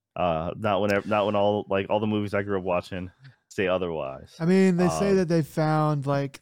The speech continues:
Speaker 2: things on the bones that say, that mean that they had feathers, but yeah, they probably come up with some other reason why they didn't later. Who knows? Um,
Speaker 1: All right.
Speaker 2: it's whatever.
Speaker 1: All right.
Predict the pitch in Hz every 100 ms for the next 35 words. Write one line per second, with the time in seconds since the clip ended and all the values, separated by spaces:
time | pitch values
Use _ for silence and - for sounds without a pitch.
0 | - 160 151 143 139 131 135 139 139 139
1 | 127 131 127 - 139 139 135 131 _ _
2 | _ _ - 143 139 143 143 139 143 139
3 | 147 135 135 135 127 - _ _ _ 147
4 | 139 139 135 127 127 131 131 - _ _
5 | _ _ 165 175 170 170 190 175 160 147
6 | - 156 143 139 131 135 135 135 127 139
7 | 135 135 135 139 135 139 135 - _ _
8 | - 170 131 131 131 131 123 - - _
9 | 147 139 139 135 131 - _ 160 127 143
10 | _ _ - 156 - 151 143 139 131 131
11 | -